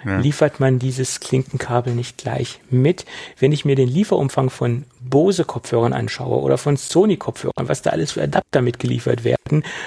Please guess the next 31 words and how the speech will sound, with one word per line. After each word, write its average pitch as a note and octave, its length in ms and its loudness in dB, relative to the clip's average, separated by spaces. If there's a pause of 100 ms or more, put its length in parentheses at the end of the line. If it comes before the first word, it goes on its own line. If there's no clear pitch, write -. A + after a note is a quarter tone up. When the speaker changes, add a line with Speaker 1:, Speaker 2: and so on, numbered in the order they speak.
(180)
Speaker 2:
äh, C#3+ 240 0
für - 240 -2
Flugzeuge, B2+ 720 2 (120)
also B2+ 300 2
zum C3+ 200 -8
Anschluss D#3 320 0
an, - 80 -4 (100)
an, C#3 300 -2 (160)
an C3+ 100 0
die C#3 160 0
Flugzeugtechnik - 840 2
et C#3 120 -6
cetera, - 400 0 (320)
da - 140 2
ist - 260 -4
ein C#3+ 240 2
wahnsinnig D#3+ 500 2
großer D#3+ 380 0
Umfang D#3 480 2 (300)
an C#3+ 340 2
Zubehörprodukten C#3+ 880 0
dabei. A2 480 0 (640)
Äh, C3+ 220 4
und C#3+ 340 0
Apple D3+ 180 2
liefert C#3+ 300 0
noch C3 100 2
nicht C#3 160 0
mal C#3+ 120 2
dieses C3 220 -4
Klinkenkabel, B2 680 0